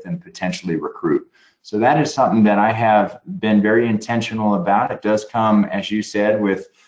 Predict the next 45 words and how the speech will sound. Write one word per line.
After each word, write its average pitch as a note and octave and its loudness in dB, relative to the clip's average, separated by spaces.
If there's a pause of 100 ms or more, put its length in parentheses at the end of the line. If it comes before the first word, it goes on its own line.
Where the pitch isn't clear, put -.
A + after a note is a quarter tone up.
some G#2+ -4
experience G#2 2
in, F#2+ -2
in G2 0
not G2+ 2
getting F#2+ 0
it F2+ -4
right. F#2 0
I'm F#2+ -4
pretty A#2+ 0
fortunate G#2 -2
that F#2 -4
the G2 -2
majority G2+ 0
of F#2+ -4
the F2 -4
folks G2+ -4
I've G2+ -2
brought G2 2
into G2+ 0 (280)
mortgage A2 0
recruiting A2+ 2
are F2+ -2
still G#2+ -4
doing G#2 2
it F#2+ 0
today G2+ -2
and G2+ 0
have F2 -4
seen G2+ -2
a F#2+ -2
lot G2 2
of G2+ -10
success - -6
and F2+ -6
are F2 -6
well G2 -2
thought G2 0
of, A2 -2
and F2 -10
I'm F2 -8
very F#2 -2
proud G2+ -2
of F#2 -14
that. G#2 -2